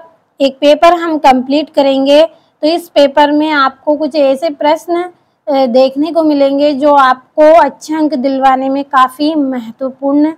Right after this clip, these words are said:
रहेंगे। तो बिना किसी देरी के चलिए वीडियो को start कर लेते हैं और साथ में आप पूरा paper अच्छे से complete ज़रूर करें। तो चलिए पहले प्रश्न की ओर हम बढ़ते हैं। तो सबसे पहले आपको इस तरह से निर्देशांक देखने को मिलेंगे।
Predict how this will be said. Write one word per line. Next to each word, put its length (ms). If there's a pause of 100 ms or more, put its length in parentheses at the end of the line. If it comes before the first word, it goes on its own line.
(400)
रहेंगे। 600
तो 200
बिना 400
किसी 260
देरी 280
के 140
चलिए 340
वीडियो 280
को 160
start 420
कर 80
लेते 340
हैं 200
और 380 (320)
साथ 240 (100)
में 100
आप 300
पूरा 220
paper 360
अच्छे 280
से 120
complete 520
ज़रूर 460
करें। 380
तो 100
चलिए 520 (440)
पहले 240
प्रश्न 460
की 140
ओर 200
हम 220
बढ़ते 320
हैं। 240
तो 80
सबसे 380
पहले 300
आपको 280
इस 100
तरह 240
से 140
निर्देशांक 880
देखने 440
को 80
मिलेंगे। 600